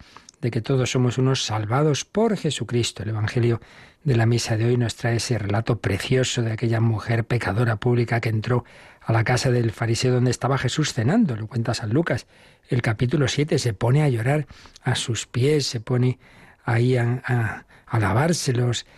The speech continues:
a enjugárselos, etcétera. Y el fariseo está juzgando internamente a esa mujer. Y Jesús dice que al que mucho se le perdona,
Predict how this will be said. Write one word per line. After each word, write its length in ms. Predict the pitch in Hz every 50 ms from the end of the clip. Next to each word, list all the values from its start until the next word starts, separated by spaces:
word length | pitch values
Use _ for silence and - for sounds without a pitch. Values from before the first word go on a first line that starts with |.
| - - -
a 100 | - -
enjugárselos, 880 | 127 123 104 - 113 101 110 131 160 175 139 - - 135 117 127 120 -
etcétera. 520 | 127 107 - 165 170 156 - 143 135 123 - - - - - - - - - _ -
Y 680 | - 131 127 120 120 120 117 117 113 113 113 101 - - -
el 180 | 165 131 117 110
fariseo 480 | - 123 123 110 110 95 127 131 127
está 340 | 117 - - - 127 120 113
juzgando 600 | - - 135 123 117 107 117 131 143 139 123 123
internamente 720 | 123 120 117 - 131 120 123 123 120 123 120 117 113 -
a 20 |
esa 160 | 117 - - 131
mujer. 360 | 127 120 - - 117 110 - - - - - - - - _ _ _ -
Y 80 | 127
Jesús 400 | - - 120 107 - 131 117 104
dice 320 | 98 113 107 - - 117 110
que 100 | - 113
al 160 | 98 107 -
que 140 | - - 110
mucho 560 | 98 101 113 120 143 175 190 - - - 117
se 140 | - - 107
le 120 | 117 123
perdona, 600 | 113 - 113 107 104 98 113 113 107 107 101 101